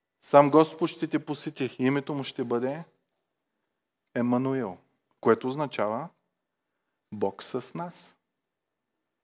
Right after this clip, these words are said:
Представяте ли си, Бог чрез начина си, чрез имената си, които ни изявява в Словото,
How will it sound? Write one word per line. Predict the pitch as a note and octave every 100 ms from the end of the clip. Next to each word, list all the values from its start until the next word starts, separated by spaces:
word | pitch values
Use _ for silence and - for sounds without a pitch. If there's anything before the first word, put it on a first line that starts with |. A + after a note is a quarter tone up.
| _ _ -
Представяте | C3+ - D3 E3+ G#3+
ли | G#3+
си, | -
Бог | D#3 E3 E3+
чрез | - C3 -
начина | A#2+ C#3 D#3 - F#3+ F#3
си, | - F#3+ - - -
чрез | C#3+ C3+ -
имената | C3 A#2+ A2 B2 D3+
си, | E3 G3
които | - G#3 G3+
ни | F3 D#3+
изявява | C3+ A#2 G#2+ B2 D#3+ F#3
в | E3+
Словото, | - B2+ B2+ - D#3